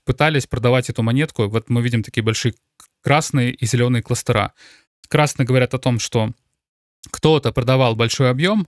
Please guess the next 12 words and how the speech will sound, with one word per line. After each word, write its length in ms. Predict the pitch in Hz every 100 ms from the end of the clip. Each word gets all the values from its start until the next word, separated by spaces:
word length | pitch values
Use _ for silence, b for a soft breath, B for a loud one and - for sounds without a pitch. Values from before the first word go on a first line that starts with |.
| -
но 120 | 127
при 160 | 123 143
этом 200 | 165 131
кто-то 240 | 143 131
покупал 440 | - - - 123 101
большой 320 | 101 - 101
объём. 280 | 95 95 - b b b _ _
То 120 | 131
есть, 280 | 120 - -
э, 160 | - -
кто-то 440 | - 170 165 117
пытался 800 | - - 135 127 - 110 104